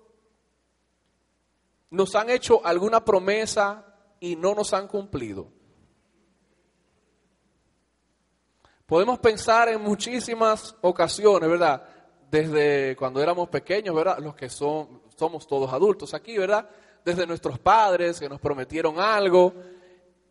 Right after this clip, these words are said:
y no le dieron seguimiento a esa promesa, no nos cumplieron. Nuestros hijos, quizás, hermanos, nuestro cónyuge,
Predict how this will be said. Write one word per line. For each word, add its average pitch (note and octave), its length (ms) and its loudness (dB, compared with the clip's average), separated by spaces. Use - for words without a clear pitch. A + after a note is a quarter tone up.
y G3+ 180 -4
no G#3+ 260 4
le G#3 120 4
dieron G#3 260 2
seguimiento F#3+ 640 -6
a F3 40 -2
esa F3 200 -6
promesa, F#3 500 -4
no E3+ 120 -2
nos F3+ 140 -2
cumplieron. F#3+ 760 0
Nuestros F3+ 480 2
hijos, A3 560 -6
quizás, G3 640 -4
hermanos, F3 920 -4
nuestro D3+ 360 -2
cónyuge, F#3+ 640 2